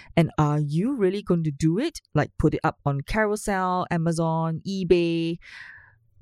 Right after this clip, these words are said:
Lazada, Shopee, whatever the platform that may be for you in your own country?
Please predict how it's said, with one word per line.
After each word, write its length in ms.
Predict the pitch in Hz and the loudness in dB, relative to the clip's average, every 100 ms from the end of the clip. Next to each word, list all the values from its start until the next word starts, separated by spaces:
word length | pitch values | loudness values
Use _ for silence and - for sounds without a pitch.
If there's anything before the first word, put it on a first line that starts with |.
| - _ - | -20 _ -2
Lazada, 840 | 160 165 180 156 170 185 185 180 180 | 2 4 2 2 0 2 2 0 -2
Shopee, 720 | - 202 - 190 180 175 165 - | -2 -2 -2 -2 0 -2 -4 -2
whatever 360 | 190 196 196 | 0 0 -2
the 120 | 269 | -2
platform 580 | 185 - 156 - 170 160 | -2 0 0 2 0 2
that 160 | 151 - _ _ | -2 -4 _ _
may 300 | 151 165 175 | -2 0 0
be 240 | 175 196 214 | -2 -4 -4
for 180 | - 165 | 0 0
you 180 | 151 | 0
in 160 | 160 165 | -2 -2
your 160 | 143 - | -2 -2
own 160 | 160 | -4
country? 600 | 165 185 185 254 269 294 | -2 -4 -4 -4 -6 -8